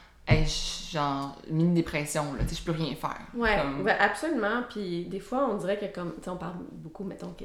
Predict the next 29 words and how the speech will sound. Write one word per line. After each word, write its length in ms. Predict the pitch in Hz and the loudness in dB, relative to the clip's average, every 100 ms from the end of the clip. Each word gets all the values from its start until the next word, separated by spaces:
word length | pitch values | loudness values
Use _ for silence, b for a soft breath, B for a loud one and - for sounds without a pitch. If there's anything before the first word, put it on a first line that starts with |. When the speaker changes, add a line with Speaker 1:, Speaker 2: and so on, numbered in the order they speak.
| 175 | -8
Speaker 2:
les 160 | 180 | -6
nouvelles 400 | 185 185 165 170 | -4 -6 -6 -6
mamans, 340 | 175 165 156 151 - - | -6 -8 -8 -8 -10 -12
tu 80 | 180 | -12
sais, 60 | |
les 60 | 190 | -10
futures 480 | - 220 - 196 175 | -6 -6 -4 -2 -2
mamans. 340 | 165 165 165 - | -2 -4 -4 -2
Mais 100 | 160 | 0
Speaker 1:
Ouais. 140 | 147 - | -2 -2
Speaker 2:
quand 160 | 220 320 320 - | -4 -4 -8 -16
tu 80 | - | -8
tombes 240 | 208 208 | -4 -4
enceinte, 500 | 180 170 190 185 196 - - - - - | -6 2 6 6 4 -2 -8 -12 -14 -10
pour 140 | 202 | -4
moi, 500 | 175 170 165 151 170 220 | -2 -2 -2 -2 -2 -4
mon 220 | 202 180 | -6 -6
opinion 340 | 165 - 180 151 | -8 -8 -10 -8
personnelle, 480 | 151 - 143 139 151 | -10 -8 -6 -6 -4
Speaker 1:
Ouais. 200 | 156 151 147 | -2 -2 -2
Speaker 2:
tu 120 | 214 | -4
deviens 520 | 185 185 175 175 175 | 2 2 2 -2 -2
maman. 440 | 165 160 160 156 151 - | -2 0 4 4 4 0
Speaker 1:
Oui. 180 | 180 190 | 2 4
Speaker 2:
Parce 140 | 233 | 4
que 100 | 214 | 4
tes 120 | 170 180 | 2 0
sacrifices 760 | - 202 - - - 247 254 | 0 2 2 0 0 -2 -4
commencent 480 | - 190 190 185 170 | -6 -4 -4 -6 -8